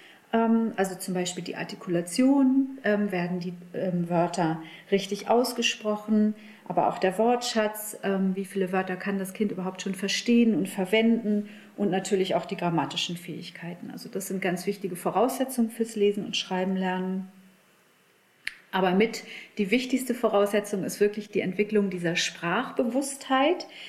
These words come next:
Das heißt, dass die Kinder eben anfangen, über Eigenschaften von Wörtern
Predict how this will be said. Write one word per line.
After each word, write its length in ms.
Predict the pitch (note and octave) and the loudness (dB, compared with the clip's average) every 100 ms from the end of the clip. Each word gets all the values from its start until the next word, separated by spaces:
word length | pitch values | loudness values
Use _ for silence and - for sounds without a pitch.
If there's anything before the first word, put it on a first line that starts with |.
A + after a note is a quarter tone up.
| - - | -8 -4
Das 180 | G3+ | 0
heißt, 240 | G#3 G3+ G3+ | 2 2 -2
dass 160 | G3 | -6
die 220 | - G3+ F#3+ - - | -6 -6 -6 -12 -6
Kinder 400 | A#3 B3 D4 C#4 | 2 6 6 6
eben 240 | A3 G#3+ | 4 2
anfangen, 560 | - F3+ B3 - C#4 A#3+ | -2 -2 -2 2 2 4
über 220 | A3+ - | 2 2
Eigenschaften 720 | F3+ C4 D#4 - C4+ - B3+ | 2 4 4 2 -4 -4 -6
von 300 | - A#3 A3+ G#3+ | -2 0 2 2
Wörtern 500 | A3 A3 A3 A3+ | 2 0 0 -2